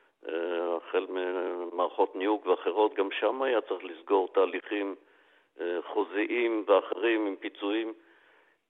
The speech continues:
זו הייתה תעסוקה ממש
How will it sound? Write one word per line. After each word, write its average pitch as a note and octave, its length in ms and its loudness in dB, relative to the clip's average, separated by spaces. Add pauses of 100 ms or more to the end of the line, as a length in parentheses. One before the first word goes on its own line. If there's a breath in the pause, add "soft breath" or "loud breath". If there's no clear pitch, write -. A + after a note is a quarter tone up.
(260)
זו A#2+ 60 10
הייתה D3+ 440 6 (240)
תעסוקה C3+ 1000 2
ממש A2+ 400 2